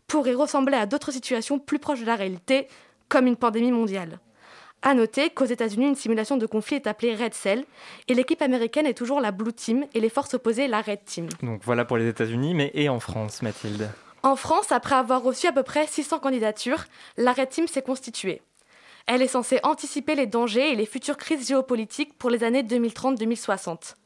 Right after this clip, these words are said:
Speaker 1: C'est l'université P S L, composée de Mines Paris, École Normale Sup, Observatoire de Paris, la femis et Paris Dauphine, qui va animer cette équipe dirigée par Cédric Denis-Rémy. L'équipe est constituée de grands noms de la science-fiction,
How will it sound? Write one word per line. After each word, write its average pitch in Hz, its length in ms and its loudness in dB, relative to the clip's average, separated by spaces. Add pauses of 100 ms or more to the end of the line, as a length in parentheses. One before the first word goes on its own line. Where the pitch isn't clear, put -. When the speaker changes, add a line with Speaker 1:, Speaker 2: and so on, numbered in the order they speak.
(540)
Speaker 1:
C'est - 160 0
l'université 294 580 0
P 330 160 -2
S 247 260 0
L, 277 220 2
composée 247 380 0
de 220 100 2
Mines 254 320 2
Paris, 269 560 0
École 262 300 0
Normale 240 340 0
Sup, - 320 -4
Observatoire 247 540 0
de 240 80 0
Paris, 226 400 -2 (340)
la 254 180 2
femis 254 360 2 (100)
et 226 80 -2
Paris 269 300 0
Dauphine, 247 400 0 (400)
qui - 160 -4
va 247 80 4
animer 262 280 4
cette 277 200 -2
équipe 285 260 -2
dirigée 240 400 -2
par 240 200 -4
Cédric 254 340 -2
Denis-Rémy. 233 500 0 (760)
L'équipe 262 320 2
est 320 60 0
constituée 269 440 0
de 233 100 0
grands 233 240 2
noms 285 140 2
de 240 100 2
la 214 100 0
science-fiction, 226 720 -4